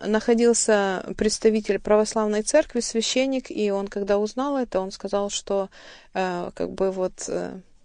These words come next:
мы не должны приходить и общаться с детьми, потому что мы не православные. И сейчас, как этот, э, детский дом, мы не посещаем. Но все остальные открыты, несмотря на то, что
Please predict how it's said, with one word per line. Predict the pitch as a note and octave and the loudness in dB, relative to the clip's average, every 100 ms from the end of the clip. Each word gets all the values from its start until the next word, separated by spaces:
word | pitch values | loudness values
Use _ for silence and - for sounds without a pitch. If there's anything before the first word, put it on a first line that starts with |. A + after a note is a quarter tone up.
| - | -2
мы | A#3+ | 2
не | A#3+ | 4
должны | G#3 G3+ G#3 | 2 0 -2
приходить | G3 G3+ - G#3+ C#4 - | -2 -2 0 0 0 0
и | F#3 | -2
общаться | E3+ - G#3 G#3 | -2 -2 -2 -2
с | G#3 | -4
детьми, | A3+ A3 C4 | -4 -4 -4
потому | C4 - - G3 | -2 -4 -6 -6
что | - | -6
мы | G3 G#3 | -4 -2
не | G#3+ G3+ | 0 -2
православные. | G3 G3 F#3+ F#3+ - F3+ E3 E3+ F#3 - - - - - | -4 -4 -4 -6 -4 -4 -6 -8 -12 -14 -20 -20 -18 -6
И | A3 | -6
сейчас, | A3+ A3+ C4+ | -2 0 0
как | - - | -2 -8
этот, | - F#3 F#3 | -4 -2 -2
э, | F3+ F#3 F3+ - | -4 -4 -6 -6
детский | G#3 G#3 - | -4 -4 -2
дом, | A3 C#4+ C#4 | 0 0 -2
мы | G#3 G#3 | -4 -4
не | G#3 | -2
посещаем. | - G3+ G3+ - F#3+ F3 F3 | -4 -6 -6 -4 -6 -6 -8
Но | F#3+ G3 | -8 -10
все | - B3 | -4 -2
остальные | A#3 - C4 C#4+ C4 | 0 0 0 0 0
открыты, | - G3+ A3+ B3 B3 | -2 -6 -4 -2 -2
несмотря | G#3+ - G3+ G3+ G#3 | -4 -2 -4 -2 -2
на | G#3 | -2
то, | - | -2
что | G#3 - F#3+ | -2 -2 -4